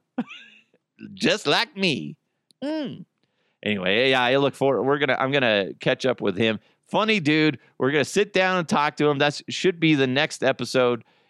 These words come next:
And, uh, thank you guys so much for listening. I truly, truly appreciate it. Hopefully you laughed today.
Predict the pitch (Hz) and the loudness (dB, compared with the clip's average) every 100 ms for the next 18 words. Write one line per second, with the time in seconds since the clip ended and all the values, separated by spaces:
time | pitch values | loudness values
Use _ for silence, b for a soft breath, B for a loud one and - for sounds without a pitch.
0 | - 107 110 107 107 104 - 147 160 165 | -4 0 0 2 2 0 -2 -4 -2 -2
1 | 151 143 - 156 147 151 - 131 117 123 | 0 0 0 -2 0 -2 -4 -4 0 0
2 | - 113 120 120 - - 160 156 117 - | -2 -2 -2 -2 -2 -2 0 0 0 -2
3 | 143 135 117 - 127 120 123 127 131 143 | 0 2 0 -2 -6 -2 0 0 0 0
4 | 240 247 277 277 240 226 208 214 233 - | 0 0 2 4 4 2 2 2 0 0
5 | 220 180 175 | 0 2 2